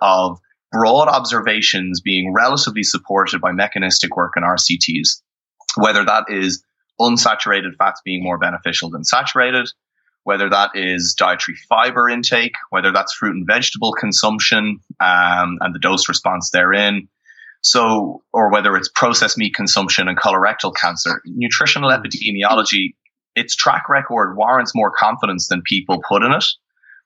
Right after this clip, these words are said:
Speaker 1: We cannot do large long-term R C Ts in nutrition. They're behavioral trials in nature. So the prospective cohort study design is the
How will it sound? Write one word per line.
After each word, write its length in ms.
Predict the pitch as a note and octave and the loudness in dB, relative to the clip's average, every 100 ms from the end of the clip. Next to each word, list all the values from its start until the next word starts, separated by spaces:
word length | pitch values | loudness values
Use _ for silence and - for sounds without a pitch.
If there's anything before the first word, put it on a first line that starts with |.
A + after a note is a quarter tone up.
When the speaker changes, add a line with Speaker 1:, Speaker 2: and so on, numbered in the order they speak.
| _ _ _ - C#3 B2 | _ _ _ -6 0 2
Speaker 1:
We 160 | B2 | 2
cannot 640 | - - D3 D#3 D#3+ B2+ | 2 2 2 4 2 2
do 380 | B2+ A#2+ A#2 A2+ | -2 -2 -2 -4
large 600 | G#2 G#2 A2 A2+ A2+ A2+ G#2 | -2 2 4 6 4 0 0
long-term 640 | G#2 G#2+ G#2 - F#2+ F#2+ | 2 2 0 0 0 2
R 280 | F#2 F#2 F2+ | 0 0 0
C 320 | - F#2+ F2 | -4 -4 -2
Ts 540 | - F#2 F#2 F2 - - | -2 0 2 2 0 0
in 120 | G2 | 0
nutrition. 520 | F2 - F2+ - E2+ | 0 0 0 0 0
They're 140 | F#2+ G2+ | -2 -2
behavioral 560 | G2+ A2+ G#2+ G2+ F2 | 0 0 2 0 0
trials 560 | - F2 E2+ D2 - - _ _ _ | 0 0 0 -2 -6 -8 _ _ _
in 160 | G2+ F#2+ | -2 0
nature. 400 | F#2 F#2 D#2+ - - - - | 0 0 -2 -4 -12 -12 -2
So 180 | - - | 0 0
the 100 | A2 | 0
prospective 600 | - - C3+ C3 A#2 - | 0 0 0 -2 -4 -2
cohort 400 | B2 A2+ G#2 - | -2 0 -2 0
study 280 | G#2+ F#2+ | -2 -2
design 580 | F#2 F2+ F#2 F#2 F#2 F2+ F2+ | -2 0 2 2 0 -6 -10
is 180 | F2+ F2 | -8 -6
the 160 | F#2 | -6